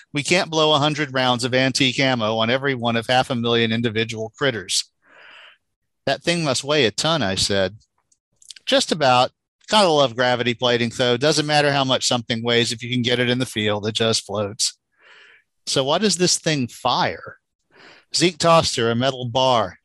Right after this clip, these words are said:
It was about three centimeters in diameter, half a meter long, and Emma seemed surprised at its heft as she caught it. "Tungsten," Zeke said, "and we'll recover and recycle them." "About seven kilograms, right?"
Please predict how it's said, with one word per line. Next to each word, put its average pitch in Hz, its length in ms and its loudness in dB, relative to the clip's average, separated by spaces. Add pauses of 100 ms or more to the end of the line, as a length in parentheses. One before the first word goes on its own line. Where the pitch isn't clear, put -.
It 139 100 -4
was 139 180 0
about 151 260 2
three 190 220 0
centimeters 147 640 0
in 139 80 -4
diameter, 123 640 2
half 131 260 -2
a 160 60 -2
meter 135 340 0
long, 120 460 0 (300)
and 123 120 0
Emma 147 220 0
seemed 135 320 0
surprised 156 580 2
at 110 120 -2
its - 160 0
heft 151 280 0
as - 80 -2
she 110 160 -2
caught 147 320 0
it. - 260 -6 (720)
"Tungsten," 185 640 0
Zeke 120 380 -2
said, 110 420 0 (400)
"and 165 160 -2
we'll 294 120 2
recover 156 480 0
and 139 100 0
recycle 107 540 -4
them." 110 220 -8 (920)
"About 139 280 0
seven 175 360 0
kilograms, 107 720 -2
right?" 135 360 0